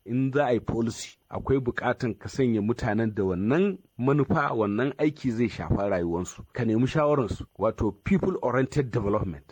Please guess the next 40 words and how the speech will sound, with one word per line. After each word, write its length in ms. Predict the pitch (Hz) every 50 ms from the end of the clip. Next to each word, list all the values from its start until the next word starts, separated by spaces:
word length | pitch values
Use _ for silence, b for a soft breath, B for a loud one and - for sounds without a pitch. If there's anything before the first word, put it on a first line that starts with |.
| -
Idan 440 | - 104 107 135 143 160 170 170 165
za 220 | 156 170 170 175 170
ka 140 | - -
yi 80 | 131 110
hanya 420 | 101 104 117 120 120 117 101 87
ne 220 | 85 82 78 76 - _ -
ko 160 | - 135 131
kuma 300 | 123 - 143 139 139 127 123 - _ -
ga 200 | 120 113 117 113
kuɗi 340 | - - - - - 123 123
ya 140 | 127 123 127
samu, 360 | - - 117 92 85 76 71 71 - -
ka 100 | - 92
so 220 | - - 147 151
ne 120 | 151 143 123
daga 380 | 104 107 95 101 101 92 -
Abuja, 500 | - 92 92 104 123 135 139 160 165 160 - _ _ -
kuɗin 520 | - - - 160 156 151 151 151 151 - - -
shiga 480 | - - - - 120 104 104 127 143 151
ne 140 | 151 131
da 120 | 117 98 101
jiha 280 | 92 120 143 147 131 113
ta 100 | - 127
samu, 300 | - 156 156 151 135 - -
a'a 320 | - 151 151 143 127 104 - - -
kuɗaɗe 580 | - 95 - - - 151 139 131 - 143 147 147
ne 80 | 151 -
aka 260 | - 139 - - 131
ranto 400 | 123 135 147 139 175 180 185 180 - _ -
domin 340 | 95 110 104 107 123 139 127
ayyuka 460 | - 147 151 165 156 - 175 156 131 113
ma 120 | 107 98
jama'a, 360 | 90 98 101 135 135 143 135 b b b b -
to 220 | - 123 107 - - _ -
a 180 | 107 107 104 98 - - - 85 -
me 480 | 143 107 110 135 151 165 160 151 139 123
ra'ayin 560 | - 101 - 127 123 107 120 120 117 117 110
jama'a, 320 | 113 104 110 107 104 101 101
me 200 | 107 123 147 151
bukatunku? 720 | 131 - - - 101 101 - - 123 - - - 98 -